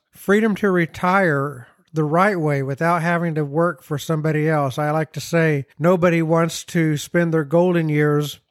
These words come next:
working for the Golden Arches or anyone else for that matter. This is Income Boost Friday once again. And this week I wanted to talk about how to make money from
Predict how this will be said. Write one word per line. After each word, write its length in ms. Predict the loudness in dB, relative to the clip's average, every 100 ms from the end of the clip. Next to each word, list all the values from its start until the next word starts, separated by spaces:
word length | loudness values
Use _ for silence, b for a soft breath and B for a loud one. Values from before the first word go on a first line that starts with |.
| -20
working 380 | -2 0 0 -4
for 160 | -4 -2
the 100 | 0
Golden 360 | 0 2 2
Arches 600 | 2 0 0 -2 -6 -6 -16 _ _ _ _ _
or 280 | 0 2 2
anyone 380 | 2 0 0 0
else 220 | 0 -2
for 160 | -6 -10
that 180 | -10 -8
matter. 420 | -10 -10 -12 -18 _ _ _
This 280 | 0 0 0
is 460 | 0 2 2 0 -4
Income 640 | -2 -2 0 0 0 0
Boost 440 | 0 2 0 -8 -20
Friday 540 | -6 0 2 2 2 0
once 340 | -2 -4 -4
again. 460 | -4 0 0 0 -4 _ _ _
And 380 | 0 2 2 2
this 200 | 0 2
week 240 | 0 2
I 60 | 0
wanted 340 | 0 0 -2
to 80 | 0
talk 280 | 2 2 0
about 420 | -2 0 0 -2
how 180 | -2 0
to 120 | 0
make 260 | 0 -2 0
money 520 | 0 2 2 0 _
from 600 | _ -2 0 2 2 0